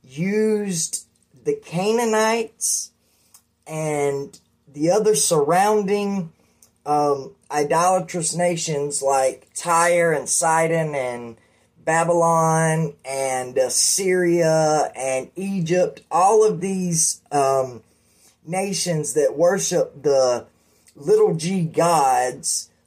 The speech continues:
of the Gentiles, the same way that Satan used these people to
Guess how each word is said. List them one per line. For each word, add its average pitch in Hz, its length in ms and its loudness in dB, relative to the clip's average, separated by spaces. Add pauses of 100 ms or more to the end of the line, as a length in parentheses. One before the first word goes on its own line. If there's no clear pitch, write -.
of 151 200 -2
the 196 120 -6
Gentiles, 120 1080 -2 (600)
the 143 120 -2
same 226 520 -2
way 185 560 0
that 143 340 -2 (420)
Satan 196 680 -2
used 185 680 -4 (220)
these 170 460 -6
people 147 460 -6
to 143 280 -14